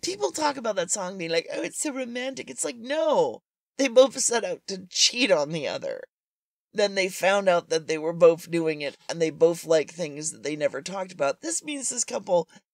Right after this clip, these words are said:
never frickin' communicated. It's just so sad. It's a horrible song. And that's my cat.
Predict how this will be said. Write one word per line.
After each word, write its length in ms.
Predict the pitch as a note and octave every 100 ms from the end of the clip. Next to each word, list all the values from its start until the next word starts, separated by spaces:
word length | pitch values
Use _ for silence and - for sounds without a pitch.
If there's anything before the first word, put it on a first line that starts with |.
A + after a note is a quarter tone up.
| _ -
never 640 | E4+ E4+ D4+ B3+ B3 - _ _ _
frickin' 540 | - E4 - A#3 A3 F#3
communicated. 1080 | G#3+ G3+ F#3+ G#3 F#3+ E3 A#2 A2 F2 A#1+ - _ _ _ _ _ _ _ _ _ _ _ _ _ _ _ _ _ _ _ _ _ _ _ _ _ _ -
It's 280 | A#3+ G#3+ -
just 300 | D4 C4 -
so 460 | - C#4+ D4 E3
sad. 920 | E3+ - C4+ E4+ - F#3 - - D#3+ - _ _ _ -
It's 200 | - -
a 200 | - -
horrible 540 | - - G3 F3 D3+ D#3
song. 440 | - E2+ D2+ A1 - _ _ _ _ _ - - _ _ _ _ _ _ _ _ _
And 180 | E3+ E3
that's 240 | D#3 E3
my 160 | E3+ G3+
cat. 360 | F3+ - -